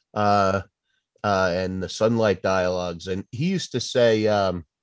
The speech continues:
you know, he used to tell us, "Find the character in your mind, you know, see the character." And 'cause he thought character was story. And he'd say, "Follow the character,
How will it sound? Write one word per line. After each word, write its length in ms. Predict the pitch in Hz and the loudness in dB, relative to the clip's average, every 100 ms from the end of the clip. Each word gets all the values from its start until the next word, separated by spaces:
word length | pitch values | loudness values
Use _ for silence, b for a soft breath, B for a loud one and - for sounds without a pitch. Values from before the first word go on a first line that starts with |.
| _ _ _ _ _ _ - | _ _ _ _ _ _ -6
you 60 | 123 | 2
know, 140 | 123 | 4
he 100 | 131 | 4
used 180 | 180 - | 0 -4
to 80 | 131 | -6
tell 280 | - 139 135 | 0 4 4
us, 440 | 113 - - - _ _ _ _ _ _ | 2 -4 -14 -18 _ _ _ _ _ _
"Find 340 | - 139 160 143 | 0 2 4 2
the 80 | |
character 840 | - 151 143 135 123 - 90 82 - 107 - 123 | -4 -2 2 0 -2 -4 -6 -6 -12 -20 -10 -2
in 140 | 113 | 0
your 100 | 107 | 2
mind, 580 | 104 117 110 82 76 78 | 2 4 2 0 -4 -10
you 80 | 107 | -6
know, 180 | 107 95 | -2 -2
see 240 | - 156 | -2 -4
the 100 | 143 | -4
character." 760 | 123 135 127 120 104 - 78 - _ _ _ _ _ _ _ _ _ _ | -2 2 4 2 0 -6 -10 -12 _ _ _ _ _ _ _ _ _ _
And 200 | 101 101 | 0 0
'cause 180 | 101 127 | 0 -2
he 100 | 151 | -2
thought 420 | 123 147 123 - - | 2 4 4 2 -2
character 540 | 127 131 123 - 104 | 2 4 2 0 -6
was 240 | 92 90 | -4 -8
story. 640 | - 113 110 101 82 78 _ _ _ _ _ | -2 2 2 2 0 -4 _ _ _ _ _
And 140 | - 107 | -4 -2
he'd 120 | 104 | -2
say, 200 | - 110 | 2 2
"Follow 440 | 104 120 123 135 123 | 2 0 2 2 0
the 100 | 117 | -4
character, 800 | - 135 139 117 - 85 82 | -2 0 0 0 -4 -6 -6